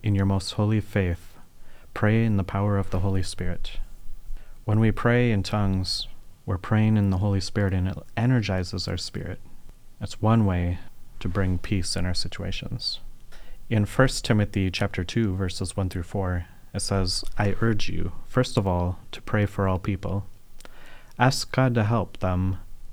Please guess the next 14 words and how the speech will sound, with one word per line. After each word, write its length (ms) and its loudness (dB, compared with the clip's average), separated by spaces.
intercede 600 2
on 100 4
their 140 4
behalf, 640 0
and 140 2
give 160 0
thanks 260 0
for 160 -6
them. 300 -2
Pray 200 6
this 240 0
way 160 4
for 180 -2
kings 640 0